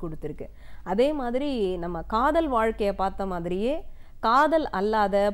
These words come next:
போர் பற்றிய மற்ற விஷயங்களை புறம் ப-, செய்திகளை வந்து ம-, நம்முடைய இலக்கியங்கள் தெரிவிக்கின்றன அப்படின்னு சொல்லி பார்க்குறோம். அதுல எப்படி வாழணும்,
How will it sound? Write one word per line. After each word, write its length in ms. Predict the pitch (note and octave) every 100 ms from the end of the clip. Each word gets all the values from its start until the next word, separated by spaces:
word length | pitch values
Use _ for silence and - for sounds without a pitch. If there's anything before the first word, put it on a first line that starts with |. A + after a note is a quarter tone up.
| -
போர் 380 | B3 D4+ E4
பற்றிய 580 | - A3 - G3 F#3 F#3
மற்ற 420 | F#3 G#3+ - F#4
விஷயங்களை 580 | D#4 A#3 A#3+ A3+ F#3+ F3 F#3 G3
புறம் 480 | B3+ D4 E4 D4 -
ப-, 240 | - -
செய்திகளை 640 | - A3+ A#3 A#3+ G#3+ G3
வந்து 480 | F#3 F#3 C4 C4 D#3+ - - - - - C4
ம-, 280 | B3 B3+ B3
நம்முடைய 400 | A#3+ B3 A3 G#3+
இலக்கியங்கள் 640 | G#3+ B3+ C4 B3 G#3 B3+ C4+
தெரிவிக்கின்றன 680 | G#3+ A3 A3 G3+ F#3+ E3 F3 F3
அப்படின்னு 280 | E3 F3+ G3+
சொல்லி 240 | - E3+
பார்க்குறோம். 420 | F3 C#3+ - - - -
அதுல 220 | - B3+ C#4
எப்படி 460 | G3+ G#3 - F#4+
வாழணும், 720 | C4+ G#3 A#3+ C4 A3+ G#3+ G3